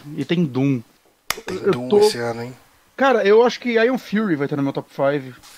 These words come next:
Speaker 2: Não.
Speaker 1: Eu tô amando esse jogo. É, é
Speaker 2: É.
Speaker 1: tanto jogo pro top five, cara. Tem Resident Evil, Devil May Cry.
Speaker 2: Ó, o Gran Leap disse que Her Story no Steam tá quatro e quatorze.
Speaker 1: Verdade.
Speaker 2: Eu não sei se dólares ou reais, deve ser reais, né?
Speaker 1: Reais, reais, reais.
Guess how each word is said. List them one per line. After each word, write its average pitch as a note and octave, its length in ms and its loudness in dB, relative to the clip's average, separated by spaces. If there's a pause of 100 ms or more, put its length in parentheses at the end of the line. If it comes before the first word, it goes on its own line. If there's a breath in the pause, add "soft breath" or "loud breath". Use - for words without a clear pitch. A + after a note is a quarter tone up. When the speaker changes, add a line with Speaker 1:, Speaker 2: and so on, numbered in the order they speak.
(180)
Speaker 2:
Não. A#3+ 200 -6 (140)
Speaker 1:
Eu D#3 80 -4
tô G3+ 160 -2
amando F#3 380 2
esse C3 120 -6
jogo. B2+ 340 -2 (840 loud breath)
É, D3+ 80 -8 (280)
é C#4+ 80 -2
Speaker 2:
É. - 40 0
Speaker 1:
tanto C#4 260 0
jogo A#3+ 240 2
pro G#3 140 -2
top G3+ 180 -2
five, G#3+ 340 -2
cara. C#3 280 0 (480)
Tem G3+ 80 -2
Resident G#3+ 460 0
Evil, G#3 260 -2
Devil G3+ 140 0
May B3 100 0
Cry. G3 460 2 (600 loud breath)
Speaker 2:
Ó, E3 140 2
o D3 60 2
Gran F3 200 2
Leap F3 280 -2
disse E3 320 -4
que E3+ 380 0
Her E3 160 2
Story E3 380 2
no D#3 80 -6
Steam E3 360 -4
tá D#3 320 0
quatro D#3+ 640 -2
e D#3 100 -2
quatorze. D#3 640 0
Speaker 1:
Verdade. A#2+ 440 0
Speaker 2:
Eu E3 120 -2
não E3+ 80 -2
sei E3+ 100 0
se E3+ 160 -2
dólares C#3+ 480 2
ou C#3+ 80 2
reais, C#3+ 340 2
deve C#3+ 140 -2
ser E3+ 100 -4
reais, D3+ 320 0
né? C#3 140 -12 (220)
Speaker 1:
Reais, B2+ 500 -4
reais, B2+ 300 -6
reais. C3 260 -10